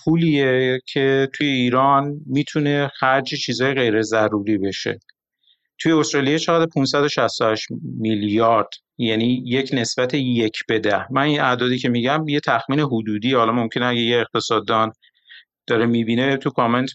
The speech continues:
بتونه، اه، محاسبه دقیق‌تری بکنه. ولی ببینید از کجا به کجا رسیدیم، یعنی از این که ایران چهار برابر استرالیا جمعیت داره، به این رسیدیم که استرالیا ده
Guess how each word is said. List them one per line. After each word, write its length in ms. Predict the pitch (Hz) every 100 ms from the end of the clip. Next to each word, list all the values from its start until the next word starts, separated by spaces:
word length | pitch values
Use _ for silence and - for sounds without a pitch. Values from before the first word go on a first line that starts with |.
| 147
بتونه، 520 | 131 143 135 135 131 131 120
اه، 240 | 107 104 107
محاسبه 600 | 120 117 113 107 120 123
دقیق‌تری 580 | 135 107 107 127 123 104
بکنه. 440 | 101 - 104 101
ولی 320 | 110 123 143 143 _ _ _ -
ببینید 280 | 143 175
از 180 | 156 131
کجا 280 | - 127 131
به 80 | 123
کجا 280 | 127 120 127
رسیدیم، 500 | 120 - 120 120 120
یعنی 220 | 120 139
از 180 | 131 123
این 140 | 143
که 100 | 135
ایران 720 | 107 104 113 113 127 127 120 -
چهار 300 | - 127 131
برابر 360 | 120 117 113 113
استرالیا 840 | 110 - 113 110 110 110 107 104 - _ _ 117
جمعیت 440 | 127 117 113 113 113
داره، 200 | 117 139
به 80 |
این 140 | 139 147
رسیدیم 360 | 147 - 147
که 120 | 147 143
استرالیا 600 | 120 113 - 113 120 139
ده 360 | 131 143 139